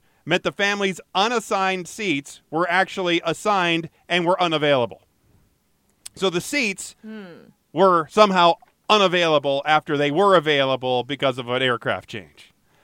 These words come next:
Speaker 1: I don't get
Speaker 2: I
Speaker 1: that.
Speaker 2: see.
Speaker 1: I
Speaker 2: So
Speaker 1: don't get
Speaker 2: this,
Speaker 1: that.
Speaker 2: but, but, but it still doesn't explain why this plane had,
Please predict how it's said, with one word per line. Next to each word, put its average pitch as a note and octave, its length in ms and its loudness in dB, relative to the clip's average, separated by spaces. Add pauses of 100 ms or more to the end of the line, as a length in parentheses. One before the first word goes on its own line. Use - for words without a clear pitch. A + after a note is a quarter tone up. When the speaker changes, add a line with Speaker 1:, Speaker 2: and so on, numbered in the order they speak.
(560)
Speaker 1:
I C#3 120 -4
don't B2+ 140 -4
get G#3+ 80 0
Speaker 2:
I B3 320 2
Speaker 1:
that. A#3+ 60 -10
Speaker 2:
see. - 360 -14 (200)
Speaker 1:
I B2+ 80 -4
Speaker 2:
So B2 80 0
Speaker 1:
don't A2 100 -4
get - 80 -10
Speaker 2:
this, - 140 -10
Speaker 1:
that. - 220 -20 (420)
Speaker 2:
but, D#4+ 240 -4
but, D4+ 200 -2
but D4 140 -4
it D#4+ 120 -14
still - 240 -10
doesn't G4 200 -4
explain C#4 400 -12
why A#3 100 -4
this A#3+ 260 -12
plane A3+ 320 -12
had, F#3+ 460 -6